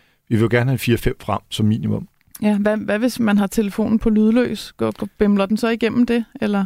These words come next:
Speaker 1: Det er den begyndt heldigvis nu at kunne
Speaker 2: Ja.
Speaker 1: gøre. Der har vi haft nogle, øh, udfordringer med selve appsystemet og, og telefonleverandørerne.
Speaker 2: Okay. Altså, man
Speaker 1: At,
Speaker 2: kunne
Speaker 1: at
Speaker 2: godt
Speaker 1: kunne man ikke
Speaker 2: forestille sig, hvis man havde sin telefon på lydløs om natten eller sådan noget, så ville
Speaker 1: Ja.
Speaker 2: det være okay at blive vækket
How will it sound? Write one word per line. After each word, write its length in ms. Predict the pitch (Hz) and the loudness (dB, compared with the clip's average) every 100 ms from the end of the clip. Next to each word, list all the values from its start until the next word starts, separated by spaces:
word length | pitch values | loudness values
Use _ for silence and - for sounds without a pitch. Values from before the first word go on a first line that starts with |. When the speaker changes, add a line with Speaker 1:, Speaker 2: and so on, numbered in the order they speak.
| - | 0
Speaker 1:
Det 60 | 139 | 0
er 40 | |
den 80 | 156 | 0
begyndt 360 | 147 143 156 127 | 0 0 0 0
heldigvis 420 | 139 139 135 - | -2 0 -4 2
nu 240 | 131 147 | 4 4
at 60 | 160 | 2
kunne 180 | 135 240 | 0 2
Speaker 2:
Ja. 60 | |
Speaker 1:
gøre. 240 | 104 110 113 | 4 2 0
Der 80 | 110 | -2
har 120 | 120 | 0
vi 80 | 110 | 2
haft 320 | 110 110 - | 2 0 -2
nogle, 320 | 117 110 107 | -2 2 2
øh, 60 | 107 | 2
udfordringer 560 | 127 - 117 110 107 | 0 0 -2 0 0
med 120 | 104 101 | 0 0
selve 640 | 104 101 104 107 101 95 101 | 2 0 2 0 0 -2 -2
appsystemet 560 | 92 - - - 107 110 | -2 -2 -8 -6 -4 -4
og, 240 | 101 101 98 | -4 -4 -4
og 140 | - | -6
telefonleverandørerne. 1040 | - 95 - 104 104 95 95 92 98 107 107 - | -2 -2 -2 -2 0 2 2 2 0 -2 -6 -2
Speaker 2:
Okay. 80 | 98 | -2
Altså, 140 | 95 | 2
man 80 | 190 | 0
Speaker 1:
At, 60 | |
Speaker 2:
kunne 80 | 196 | 0
Speaker 1:
at 40 | 208 | 0
Speaker 2:
godt 160 | 196 | 0
Speaker 1:
kunne 80 | 208 | 2
man 80 | 202 | 2
ikke 40 | 202 | 2
Speaker 2:
forestille 300 | 202 208 180 | 2 -2 -2
sig, 100 | 180 | -4
hvis 160 | 175 | -2
man 140 | 180 175 | 0 0
havde 140 | 165 | 0
sin 160 | 160 165 | -2 -4
telefon 420 | 180 165 180 - | -4 -2 -2 0
på 100 | 185 | 0
lydløs 380 | 180 175 180 165 | 2 2 0 0
om 80 | |
natten 440 | 156 151 156 - 196 | 0 0 0 2 0
eller 180 | 165 156 | 0 -2
sådan 140 | 175 | -4
noget, 180 | 156 - | -4 -4
så 100 | 175 | -2
ville 140 | 180 | -2
Speaker 1:
Ja. 40 | 165 | 0
Speaker 2:
det 100 | 160 | 0
være 100 | 156 | -2
okay 240 | 160 190 | -2 -2
at 80 | 170 | -2
blive 160 | 151 | -2
vækket 280 | 156 156 180 | -2 0 -2